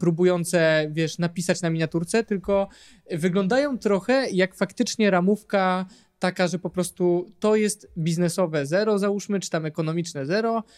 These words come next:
i to jest program, a nie, y, że jest napisane, "Teraz będzie tam, jak s-, przedupił pięć milionów". Chodzi mi o to, jest, y, moim zdaniem, y,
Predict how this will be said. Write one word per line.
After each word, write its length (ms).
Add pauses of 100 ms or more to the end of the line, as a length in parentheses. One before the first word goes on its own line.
(760)
i 100
to 160
jest 200
program, 480
a 80
nie, 480 (340)
y, 160
że 300
jest 140
napisane, 500
"Teraz 420
będzie 340
tam, 300
jak 220
s-, 180 (180)
przedupił 460
pięć 280
milionów". 560 (600)
Chodzi 200
mi 60
o 60
to, 160
jest, 360
y, 500
moim 260
zdaniem, 260
y, 80